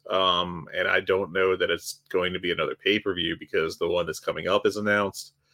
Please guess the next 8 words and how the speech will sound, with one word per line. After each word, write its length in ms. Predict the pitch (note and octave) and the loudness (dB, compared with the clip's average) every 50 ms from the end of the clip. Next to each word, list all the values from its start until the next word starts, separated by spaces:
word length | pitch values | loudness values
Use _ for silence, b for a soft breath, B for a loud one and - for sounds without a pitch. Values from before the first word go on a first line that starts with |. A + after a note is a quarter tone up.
| b b b b b b b b b _ - | b b b b b b b b b _ -4
Um, 800 | - G2 F#2+ F#2+ F#2+ G2 G2 F#2+ F#2 F#2 F#2 F#2+ F#2 F2+ F#2+ - _ | 0 4 6 6 8 8 8 8 6 4 2 0 -4 -6 -8 -10 _
perhaps 500 | - G2+ G2 F#2+ A2 A2+ A2 - - - | -8 -6 2 6 8 8 8 6 4 0
it's 160 | G2+ - - | -4 -4 -2
some 200 | - A2+ G#2 F#2+ | -2 -2 -2 -2
kind 340 | - - G2 G2 G2+ F#2+ F#2+ | 0 0 2 4 4 6 6
of 280 | F#2 F2+ E2+ - - - | 6 4 4 0 -4 -8
tournament 720 | - - A#2+ A#2+ A#2+ A2+ A2 G#2+ G#2 G#2 G#2 G2+ - - - | -4 -2 0 2 2 4 4 4 4 4 2 0 -6 -6 -6
or, 440 | F#2+ F2+ F2 F2 F2 F2+ F#2 - | -4 -2 0 0 0 0 -2 -4